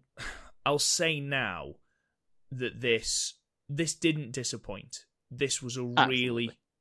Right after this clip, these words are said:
Speaker 1: really good show. There was some strange decisions and some strange matches, but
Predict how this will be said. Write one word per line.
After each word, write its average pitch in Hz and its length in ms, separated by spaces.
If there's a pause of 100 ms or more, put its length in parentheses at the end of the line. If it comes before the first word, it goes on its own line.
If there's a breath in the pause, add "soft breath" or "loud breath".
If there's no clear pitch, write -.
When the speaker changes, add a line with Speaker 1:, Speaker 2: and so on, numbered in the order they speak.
Speaker 1:
really 113 720
good 92 260
show. 82 260
There 143 140
was 175 140
some 185 400 (880)
strange 135 640 (420)
decisions 123 760
and 123 160
some 117 160
strange 139 360
matches, 123 520 (500)
but - 600